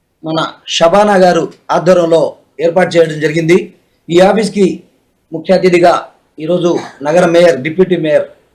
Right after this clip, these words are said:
తహసీన్ గారిని పిలవడం,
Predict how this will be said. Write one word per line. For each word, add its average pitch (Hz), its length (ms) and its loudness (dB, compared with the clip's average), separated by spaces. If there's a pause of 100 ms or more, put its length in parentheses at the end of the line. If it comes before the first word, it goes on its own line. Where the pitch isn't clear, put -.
(960)
తహసీన్ 180 360 2
గారిని 160 400 0 (760)
పిలవడం, 180 500 0